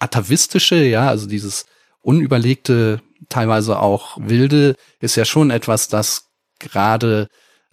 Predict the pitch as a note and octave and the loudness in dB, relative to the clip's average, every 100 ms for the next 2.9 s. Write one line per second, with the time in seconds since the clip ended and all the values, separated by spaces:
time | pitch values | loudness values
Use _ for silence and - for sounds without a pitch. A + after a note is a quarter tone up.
0 | _ - G2+ G#2+ G2+ G2 F#2+ A#2 A2 G#2+ | _ -6 -2 0 0 0 0 0 0 0
1 | - G#2 - - A2 C3 B2+ G#2+ - A2 | -2 -4 -2 0 2 2 2 0 -4 -4
2 | A2 A2+ A2+ A2+ C3+ G#2 F#2 F2 - | -2 -2 -2 0 0 0 -4 -8 -14